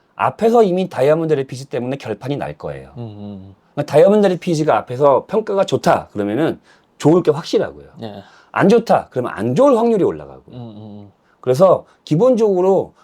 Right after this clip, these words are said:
Speaker 1: 노바레이크가 변수가 안 되는 상황이에요.
Speaker 2: 음.
Speaker 1: 네. 노바레이크는 이미 그, 그 상황이 다 끝난 다음에 나와요.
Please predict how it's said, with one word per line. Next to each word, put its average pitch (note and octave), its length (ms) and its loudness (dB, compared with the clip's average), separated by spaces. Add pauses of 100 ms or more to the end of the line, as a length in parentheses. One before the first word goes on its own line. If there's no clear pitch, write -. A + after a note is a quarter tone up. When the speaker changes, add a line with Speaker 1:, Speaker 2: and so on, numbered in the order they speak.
(100)
Speaker 1:
노바레이크가 G3+ 880 2
변수가 B3 560 0
안 G#2 140 -8
되는 F#3 240 -2
상황이에요. G#2+ 460 -12 (200)
Speaker 2:
음. G#2 580 -16
Speaker 1:
네. D#2+ 220 -14 (160)
노바레이크는 A#3 880 2 (200)
이미 B3+ 280 2
그, A#3 220 0
그 E3+ 120 -4
상황이 D4 440 2
다 - 160 -2
끝난 G4 480 2
다음에 B3 280 4
나와요. D#2+ 340 -6